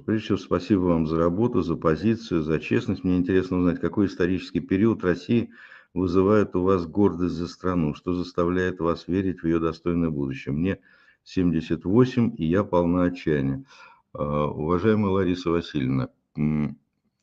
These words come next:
значит, э, вы знаете, я вообще обычно не, э, рассуждаю в таких терминах. Э,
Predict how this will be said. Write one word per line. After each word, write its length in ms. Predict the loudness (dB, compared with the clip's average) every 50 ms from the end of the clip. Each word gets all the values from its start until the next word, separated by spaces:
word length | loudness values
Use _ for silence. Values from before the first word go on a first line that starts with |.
| _ _ _ _ _ _
значит, 500 | -8 -4 -2 -2 -2 -2 -4 -6 -8 -10 _ _ _ _ _ -8
э, 40 | -4 -4
вы 260 | -2 -2 -2 0 2
знаете, 480 | 4 4 4 4 2 0 -2 -2 -2 -6 _ _ _ _ _ -14
я 580 | -10 -8 -4 -2 0 0 2 0 0 -2 -6 -12 _ _ -6
вообще 560 | -4 -2 -2 -4 -4 -2 -2 0 0 0 -2 -6 -8
обычно 560 | -8 -8 -2 0 0 0 0 0 -2 -2 0
не, 440 | 0 0 0 0 0 0 -2 -4 -6 _ _ _ _ _ _ _ _ _ _ -10 -6
э, 320 | -4 -2 -2 -2 -2 -4 -6 -6
рассуждаю 680 | -6 -6 -6 -6 -4 -4 -2 -2 -2 0 0 0 0 0
в 60 | -2
таких 360 | -4 -6 -6 -6 -8 -12 -8 _
терминах. 580 | 0 0 0 0 0 -4 -4 -6 -8 -12 -16 _ _ _ _ _ _ _ _ _ _ _ _ _ _ _ -20 -16 _ -6
Э, 380 | -4 -2 -2 0 0 0 -2 -4